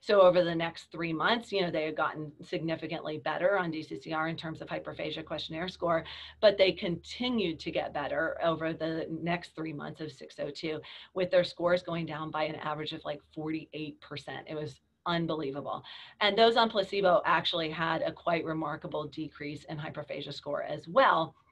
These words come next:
Um, despite having been on placebo in six oh one, when they got onto drug, they responded very, very well as well, with a significant decline in their hyperphagia score.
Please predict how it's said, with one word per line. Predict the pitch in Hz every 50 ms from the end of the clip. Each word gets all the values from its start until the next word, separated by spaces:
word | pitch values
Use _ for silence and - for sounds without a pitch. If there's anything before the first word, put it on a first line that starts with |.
| _ _ _ _ _ _ _ _ _ _ - - - -
Um, | 190 202 190 180 175 170 160 - - _ _ _ _ -
despite | 185 180 - 190 180 175
having | 170 165 165 165 156
been | 151 165
on | 160 156 151
placebo | - - 151 151 - 220 - 180 180
in | 175 156
six | - 165 160 - 170
oh | 160
one, | 151 151 165 165 160 156 156 - - - - - -
when | - 185 180 165
they | 165 160
got | 156 165 160 165 170 -
onto | 170 160 156 151 - 160
drug, | 143 160 147 147 135 113
they | 147 156
responded | 151 143 151 156 - - 156 151 151 156 156 151
very, | - 160 147 156 151 147
very | 156 165 165
well | 170 170 165 165 165
as | 170 165 -
well, | 160 165 156 151 151 147 - - - - -
with | 180 180 170
a | 165 156
significant | 156 160 156 151 160 160 156 165 - - 156 - -
decline | 156 - - 151 - 160 165 156
in | - 156 160
their | 151 147
hyperphagia | 143 156 - - - - - - - - -
score. | - - - - - 160